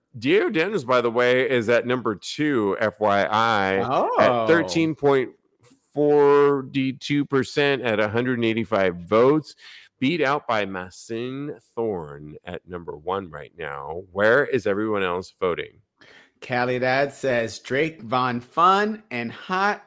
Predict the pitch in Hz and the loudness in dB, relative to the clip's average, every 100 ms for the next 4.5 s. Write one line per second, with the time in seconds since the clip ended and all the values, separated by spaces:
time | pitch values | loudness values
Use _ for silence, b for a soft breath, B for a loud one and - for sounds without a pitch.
0 | _ B B B B B B _ - 143 | _ B B B B B B _ -2 -2
1 | 147 139 147 139 131 127 135 135 143 135 | -2 -4 0 0 0 -4 -8 -6 -4 -4
2 | 131 - 127 123 - - 170 180 180 180 | -4 -2 0 0 -4 -4 0 0 -2 -4
3 | - 196 185 180 - _ _ - 147 135 | -6 -4 -4 -6 -14 _ _ -4 -2 -2
4 | - 120 117 110 | -4 -2 -4 -6